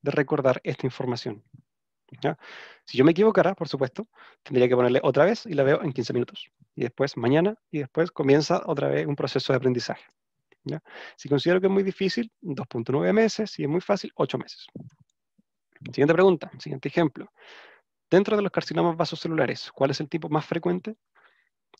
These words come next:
De los vasocelulares es el subtipo nodular, ¿ya? En los melanomas era el tipo extensión superficial. Vasocelulares, tipo nodular. Y aquí tengo de nuevo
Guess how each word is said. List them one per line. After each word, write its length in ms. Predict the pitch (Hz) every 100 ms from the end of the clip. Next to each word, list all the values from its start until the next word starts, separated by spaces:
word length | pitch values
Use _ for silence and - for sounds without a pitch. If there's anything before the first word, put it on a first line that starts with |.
| - -
De 100 | 123
los 120 | 117
vasocelulares 760 | 135 175 180 190 190 208 208 -
es 220 | - 147
el 80 | 135
subtipo 400 | - 131 - 135
nodular, 580 | 131 131 135 180 170 - - - -
¿ya? 140 | 123
En 160 | 156 147
los 100 | 117
melanomas 640 | 127 131 151 175 202 - -
era 100 | 143
el 100 | 135
tipo 300 | 156 151 190
extensión 380 | - 131 -
superficial. 480 | 120 131 123 123 - _ _ _ _ _ _ _ _ - - _ _ _ _ _ _
Vasocelulares, 680 | - - 135 156 165 185 - _ -
tipo 180 | - 120
nodular. 340 | 120 117 - - - - _ - - - -
Y 60 | 123
aquí 140 | 156 156
tengo 200 | 180 180
de 60 | 202
nuevo 340 | 175 170 -